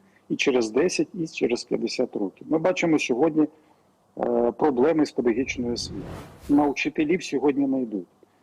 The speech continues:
Центри зайнятості шукають у, у день із вогнем вихователів у садочках. Чотири-п'ять тисяч гривень, підкреслю, не десятків,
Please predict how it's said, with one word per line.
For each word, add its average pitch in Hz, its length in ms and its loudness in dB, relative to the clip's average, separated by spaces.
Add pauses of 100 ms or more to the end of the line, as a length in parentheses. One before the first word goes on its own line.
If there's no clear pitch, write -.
(160)
Центри 160 400 2
зайнятості 139 680 0
шукають 147 600 0
у, 135 100 0
у 135 380 -4
день 147 260 4
із 107 160 0
вогнем 113 560 2 (380)
вихователів 127 680 2
у 127 60 0
садочках. 110 600 -4
Чотири-п'ять 160 760 0
тисяч 156 440 -2 (120)
гривень, 123 600 2 (500)
підкреслю, 131 640 -2
не 127 340 -2
десятків, 127 680 0